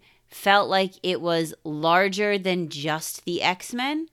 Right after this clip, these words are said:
like, because of how it's affecting Captain Marvel and they decided to kidnap Binary and, and all of this, like, and this answer of Nightmare feels like, "Oh, Jean slapped me in the face and I wanted to get back at the X-Men, so I'm gonna take down the entire universe." Like, that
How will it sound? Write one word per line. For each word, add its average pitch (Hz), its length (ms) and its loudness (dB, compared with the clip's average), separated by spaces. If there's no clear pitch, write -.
like, 170 200 -4
because 180 340 -4
of 175 80 -6
how 170 180 2
it's 156 120 -4
affecting 160 340 -6
Captain 147 380 -4
Marvel 196 340 4
and 170 180 0
they 151 100 -4
decided 147 440 -2
to 170 120 -2
kidnap 151 600 -4
Binary 196 800 2
and, 156 360 -8
and 160 160 -4
all 156 200 0
of 151 100 -8
this, 156 260 -4
like, 151 220 -6
and 175 320 0
this 196 520 -4
answer 196 760 -4
of 175 560 2
Nightmare 214 680 -2
feels 180 460 0
like, 170 380 2
"Oh, 196 380 8
Jean 196 320 -4
slapped 196 300 4
me 185 60 -2
in 180 80 -2
the 185 60 -2
face 175 300 -2
and 165 100 -4
I 165 100 0
wanted 165 140 -2
to 156 40 -6
get 165 160 -4
back 156 180 2
at 151 60 -12
the 156 140 -4
X-Men, 156 340 -2
so 160 120 -6
I'm 156 80 -4
gonna 151 140 -2
take 151 260 -8
down 151 160 -2
the 147 100 -4
entire 147 340 -6
universe." 160 580 -4
Like, 156 280 -6
that 156 260 2